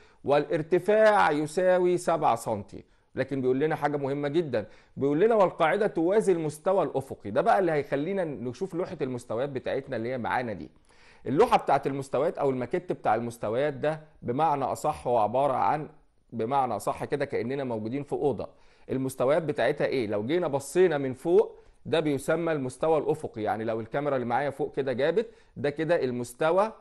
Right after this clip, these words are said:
الأفقي، ده كده المستوى الأفقي. لما بنبص على حاجة من فوق كده يبقى ده اسمه مستوى أفقي. طب أمال اللي في الناحية التانية ده بنسميه المستوى الإيه؟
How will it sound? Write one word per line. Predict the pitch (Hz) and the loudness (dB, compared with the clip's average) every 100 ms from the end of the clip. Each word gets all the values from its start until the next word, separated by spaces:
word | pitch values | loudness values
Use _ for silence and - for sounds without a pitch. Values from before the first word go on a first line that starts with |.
| _ - | _ -4
الأفقي، | 131 120 165 160 113 104 90 _ | -2 0 -2 -2 -8 -8 -14 _
ده | 117 | -6
كده | 123 151 196 | -2 0 2
المستوى | 127 117 - 151 | 0 -8 -4 -2
الأفقي. | 147 156 156 | -2 -4 -4
لما | 139 120 | -2 -2
بنبص | 110 117 160 - | -4 -2 -4 0
على | 123 107 | 0 0
حاجة | 151 131 | 0 -2
من | 117 113 | -2 -6
فوق | - 180 - | -2 -2 0
كده | 180 254 285 - - - | 2 2 0 -8 -20 -6
يبقى | 120 123 | -4 -2
ده | |
اسمه | 151 151 135 | -4 -4 -6
مستوى | 113 - 160 156 | -6 -2 2 2
أفقي. | 135 - - 92 - - _ | 0 -4 -12 -14 -16 -20 _
طب | 156 160 | 0 0
أمال | 175 180 | 2 2
اللي | 175 175 | 0 0
في | |
الناحية | 190 214 220 | 0 2 2
التانية | 185 - 196 175 | -2 2 0 2
ده | 139 143 | 0 -2
بنسميه | 139 - 139 135 | -2 -4 -4 -2
المستوى | 165 156 - 151 151 | -2 -4 -4 0 2
الإيه؟ | 131 - 123 92 | 0 -2 -4 -4